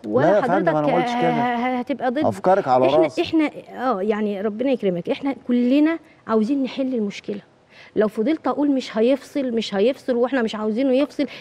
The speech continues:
Speaker 1: يبقى فئة صغيرة هي اللي بتستفاد. مين المستفاد في مشكلة الزبالة؟ مين اللي هو عاوزها كده، عاوزها في كل شارع زبالة، في قدام المسجد زبالة، قدام الكنيسة،
Speaker 2: مشكلة
Speaker 1: قدام
Speaker 2: نظافة
Speaker 1: المدرسة،
Speaker 2: مصر
Speaker 1: قدام
Speaker 2: مش في
Speaker 1: الصحة؟
Speaker 2: الفصل يا
Speaker 1: عاوزين
Speaker 2: فندم.
Speaker 1: نجيبها من جذور
Speaker 2: مش،
Speaker 1: بقى.
Speaker 2: يا ريت في الفصل كنا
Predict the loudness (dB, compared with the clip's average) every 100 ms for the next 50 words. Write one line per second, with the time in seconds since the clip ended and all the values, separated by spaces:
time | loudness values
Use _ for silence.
0 | -2 -2 0 0 0 -2 -4 -2 2 2
1 | 2 2 2 0 -2 -4 -4 -2 0 2
2 | 4 4 2 0 -4 -2 -2 -2 -4 -4
3 | -4 -4 -2 -2 -2 0 -2 -6 -18 -14
4 | 0 4 6 4 4 0 0 0 0 -2
5 | -8 -20 -10 -6 -2 2 2 2 -2 0
6 | 0 0 0 2 2 0 2 2 2 0
7 | 0 2 0 -2 -10 0 4 4 2 -2
8 | -4 0 2 4 4 2 0 -2 -2 0
9 | 2 4 2 2 2 2 0 0 2 2
10 | 4 4 4 2 4 2 2 0 0 0
11 | 0 -2 0 0 0 0 0 0 2 2
12 | 4 4 2 0 0 0 0 0 -2 -2
13 | 0 2 2 2 2 2 2 -2 0 0
14 | 0 0